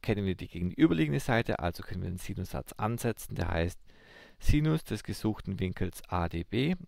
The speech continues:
Ich fange mit dem Unbekannten an, geteilt durch die Länge der gegenüberliegenden Seite, also, ja, ich schreibe es nochmal allgemein, geteilt durch A B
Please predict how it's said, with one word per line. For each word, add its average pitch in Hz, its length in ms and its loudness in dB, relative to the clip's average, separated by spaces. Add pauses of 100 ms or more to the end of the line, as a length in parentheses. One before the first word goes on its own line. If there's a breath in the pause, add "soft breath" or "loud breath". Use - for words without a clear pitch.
(180)
Ich - 160 -4
fange 92 220 4
mit 90 220 -4
dem 98 80 -12
Unbekannten 131 640 2
an, 110 360 0 (1040)
geteilt 185 420 8
durch 104 300 6 (1200)
die 98 180 -2
Länge 92 240 2
der 87 100 0
gegenüberliegenden - 680 -6
Seite, 123 520 2
also, 85 440 -4 (240)
ja, - 160 -2
ich - 100 -12
schreibe - 180 -4
es - 60 -10
nochmal 82 200 -4
allgemein, 92 440 -2 (3000 loud breath)
geteilt - 420 -2
durch - 180 -8
A - 220 -6
B 175 320 2